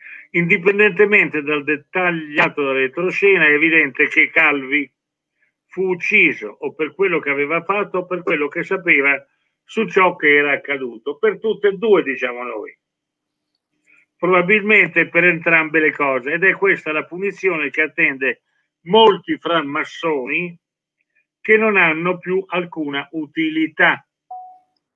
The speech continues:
Sarebbe bello credere che lo scandalo della P due rappresenti un caso isolato, ma io non ci credo. In moltissimi paesi, sicuramente in quelli più potenti,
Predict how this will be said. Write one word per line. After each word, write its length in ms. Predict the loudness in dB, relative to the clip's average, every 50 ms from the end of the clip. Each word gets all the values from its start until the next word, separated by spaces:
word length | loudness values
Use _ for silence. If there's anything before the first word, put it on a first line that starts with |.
| _ _ _ _ _ _ _ _ -20 -20 -6
Sarebbe 420 | -2 2 4 6 6 6 6 6
bello 340 | 6 6 6 6 4 2 0
credere 580 | 0 2 2 2 2 2 0 0 0 0 0 0
che 120 | 0 0
lo 140 | 0 0 -2
scandalo 720 | -4 -4 -6 -4 -4 -4 -4 -6 -6 -4 -2 -2 -2 -2
della 300 | -2 -2 -4 -4 -6 -8 -6
P 160 | -6 -6 -6
due 560 | -6 -8 -8 -6 -2 0 0 0 -2 -4 _ _ _ _ _ _ _ _ _ _ _ _ _ _ _ _ _ _
rappresenti 840 | -4 0 0 0 2 2 2 2 4 4 4 4 2 2 0 -2 -2
un 180 | -2 -2 -4
caso 340 | -4 -4 -2 -2 -2 -2 -2 -4
isolato, 840 | -4 -2 -2 0 0 2 2 2 0 -2 -4 -8 _ -20 -20 _ _ _ _ _ _ _ _ _ _ _ _ _ _ _ _ _ _ _ _ _ _ -20 -20 -20 _ -18 -16 -14 -16 -16 _ -16 -18 -18 _ _ _ _ -2
ma 120 | 0 0 2
io 80 | 2 2
non 160 | 2 2 0
ci 140 | 0 -2 -4
credo. 600 | 0 0 2 2 2 0 0 -4 -6 -8 -12 _
In 140 | -12 -10 -6
moltissimi 580 | -6 -6 -6 -4 -6 -8 -6 -6 -6 -6 -6 -2
paesi, 440 | 0 2 2 2 2 0 -4 -6 -8
sicuramente 680 | -8 -10 -6 -4 -4 -4 -2 -2 -4 -4 -4 -4 -8
in 120 | -8 -8 -6
quelli 240 | -6 -4 -4 -4 -6 -6
più 160 | -8 -10 -8
potenti, 680 | -8 -8 -4 -2 0 0 -2 -2 _ -8 -8 -8 -8